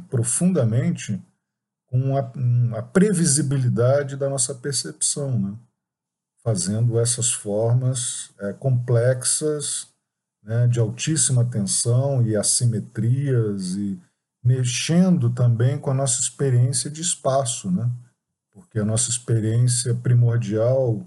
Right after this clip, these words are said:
básica, fundamental da arquitetura é o quê? Um plano inferior, um plano superior, uma parede do la-, lateral, direita, esquerda, na frente, atrás, né? Toda essa, essa postura,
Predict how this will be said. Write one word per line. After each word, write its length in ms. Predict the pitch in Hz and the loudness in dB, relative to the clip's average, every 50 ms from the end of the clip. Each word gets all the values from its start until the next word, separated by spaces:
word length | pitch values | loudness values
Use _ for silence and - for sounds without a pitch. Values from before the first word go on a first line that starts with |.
| - _ _ _ _ _ _ _ _ | -16 _ _ _ _ _ _ _ _
básica, 800 | 92 95 117 120 131 139 139 127 104 95 95 90 - 101 101 95 | -2 0 2 4 4 4 4 2 0 -2 -4 -6 -6 -6 -6 -6
fundamental 1160 | - - 127 123 117 120 120 120 117 117 101 - - 113 113 117 120 120 127 139 143 147 139 | -4 -2 0 2 2 4 4 4 4 2 0 -2 -2 0 0 2 2 2 2 0 0 -2 -4
da 140 | 123 123 117 | 0 0 0
arquitetura 720 | 117 - - 127 113 - - - 123 127 143 156 156 156 | -2 -2 -2 -2 -2 -2 -2 -4 -4 -2 -2 -2 -2 -2
é 20 | |
o 60 | 139 123 | -4 -4
quê? 200 | - 120 107 101 | -2 -2 -2 -2
Um 140 | 98 107 104 | -2 -4 -4
plano 320 | - - 110 107 107 107 | -4 -4 -4 -4 -2 -4
inferior, 560 | 107 98 - - 117 101 110 123 131 139 139 | -4 -4 -4 -4 -2 -2 0 0 0 0 0
um 60 | 131 120 | -2 -2
plano 260 | 123 104 98 98 95 | -2 -2 -4 -4 -4
superior, 500 | 90 - - - 107 101 101 120 131 131 | -4 -6 -8 -6 -6 -4 -2 -2 0 0
uma 160 | 120 113 - | 0 -2 -2
parede 440 | - 107 101 98 101 107 101 95 104 | 0 -2 -2 -2 -2 -2 -4 -4 -4
do 160 | 92 95 95 | -4 -4 -4
la-, 180 | 98 98 98 92 - _ _ _ _ - | -4 -6 -6 -8 -12 _ _ _ _ -8
lateral, 560 | 110 107 - - 117 104 101 113 123 123 123 | -6 -6 -4 -2 -2 -2 0 0 0 2 2
direita, 460 | 120 92 90 101 127 131 127 123 123 | 0 0 0 0 0 0 -2 -2 -4
esquerda, 680 | 104 - - - - - - 120 123 131 127 120 110 104 | -6 -6 -4 -6 -6 -4 -2 0 0 2 2 2 0 0
na 140 | 95 92 87 | -2 -2 -4
frente, 460 | - - - 120 123 127 120 120 92 | -6 -2 0 2 2 2 2 0 -2
atrás, 580 | 87 87 - 101 104 113 127 131 123 - - _ _ _ _ _ _ _ _ _ _ _ _ _ _ _ _ _ _ | -6 -8 -6 -4 -4 -2 -2 -4 -6 -8 -16 _ _ _ _ _ _ _ _ _ _ _ _ _ _ _ _ _ _
né? 160 | - 110 117 117 - | -4 -4 -4 -4 -4
Toda 320 | - - 123 123 127 131 139 | -2 0 2 2 4 4 2
essa, 320 | 131 - - 131 120 - - | 2 2 0 -2 -4 -4 -8
essa 260 | - 117 120 - 135 | -6 -4 -2 0 -2
postura, 1040 | 120 - - 143 135 123 123 - - - - - 147 156 165 170 170 175 175 175 175 | -2 -2 -2 0 0 0 0 -2 -4 -6 -6 -4 -2 0 2 2 2 2 2 0 -2